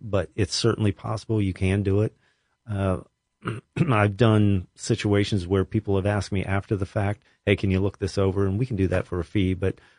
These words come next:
more often than not, there's big holes in that, uh, meaning that they miss something, and that usually delays closing, or,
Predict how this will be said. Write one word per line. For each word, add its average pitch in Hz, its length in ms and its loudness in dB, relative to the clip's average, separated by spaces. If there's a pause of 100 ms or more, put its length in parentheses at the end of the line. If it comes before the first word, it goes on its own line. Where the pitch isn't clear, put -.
more 104 220 4
often 98 220 0
than 92 100 2
not, 95 220 0
there's 101 200 2
big 87 240 2
holes 92 360 -2
in 85 140 -4
that, 90 220 -10 (180)
uh, 95 420 -8 (320)
meaning 90 300 2
that 90 160 0
they 98 240 2
miss 95 200 2
something, 87 460 -4
and 90 160 0
that 92 140 -2
usually 92 440 -8
delays 90 360 -2
closing, 90 500 0
or, 90 420 -2